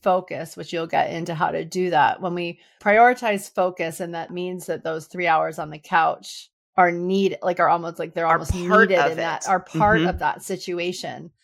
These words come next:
Speaker 1: then we can, like, start to really redefine what productivity is. 'Cause if we're really looking what, like, I always love going back to farming, which I can't remember if you talked about, did you talk about farming in
Speaker 2: Yeah.
Speaker 1: your book?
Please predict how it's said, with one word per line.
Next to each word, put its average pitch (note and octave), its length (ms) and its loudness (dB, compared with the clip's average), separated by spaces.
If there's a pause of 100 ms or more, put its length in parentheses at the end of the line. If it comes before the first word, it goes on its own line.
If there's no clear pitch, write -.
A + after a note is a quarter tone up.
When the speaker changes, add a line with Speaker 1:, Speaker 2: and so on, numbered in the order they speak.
(220)
Speaker 1:
then A3 180 4
we A#3 80 -4
can, A3 160 -12
like, G3+ 140 -10
start B3+ 440 -2
to F#3+ 100 -10
really F#3 280 -8
redefine E3 600 -2
what D3 160 -8
productivity E3 720 -2
is. D3 200 -6
'Cause F#3+ 100 -8
if F3+ 80 -10
we're G3+ 140 -4
really C#4 320 2
looking G3+ 260 -6
what, E3+ 180 -8
like, F3+ 140 0
I F#3+ 140 6
always F#3+ 260 -2
love F3 160 -6
going E3 220 -8
back D#3 220 -2
to E3+ 80 -8
farming, D#3+ 440 0
which - 160 -12
I E3+ 60 -6
can't - 180 -8
remember D#3+ 220 -6
if D#3+ 100 -6
you E3+ 80 -6
talked D#3+ 240 -2
about, D#3+ 180 -8
did F3+ 120 -6
you F#3+ 60 -4
talk G3 180 0
about - 180 -4
farming E3+ 240 -2
in D#3+ 80 2
Speaker 2:
Yeah. C#3+ 60 0
Speaker 1:
your D#3+ 100 -10
book? E3 160 -12